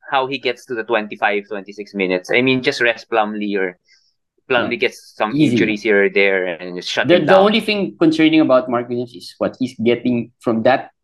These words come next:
Speaker 2: game wherein he started, I think. Now he's getting, what, twelve, thirteen minutes?
Speaker 1: Yeah. Yeah.
Speaker 2: Which is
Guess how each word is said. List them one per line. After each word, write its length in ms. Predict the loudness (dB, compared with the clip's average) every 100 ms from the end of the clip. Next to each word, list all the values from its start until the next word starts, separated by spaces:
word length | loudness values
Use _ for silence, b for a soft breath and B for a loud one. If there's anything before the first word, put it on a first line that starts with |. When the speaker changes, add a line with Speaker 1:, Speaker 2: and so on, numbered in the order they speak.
| -16
Speaker 2:
game 380 | -2 -2 0 0
wherein 260 | 0 0 -2
he 120 | -6
started, 560 | -4 0 0 0 -4
I 80 | -4
think. 320 | -6 -6 -6 -8 _ _ _ _ _ _ _
Now 200 | 2 2
he's 180 | 2 -2 -4
getting, 320 | -2 -2 0
what, 240 | -2 -4 _ _
twelve, 400 | 0 0 0 -6 -16 _
thirteen 400 | -4 -4 -4 -6
minutes? 300 | -2 -2 -2
Speaker 1:
Yeah. 240 | 0 -2 -2 -10 _ _ _ _
Yeah. 160 | -2 -2
Speaker 2:
Which 160 | -2 -10
is 160 | -20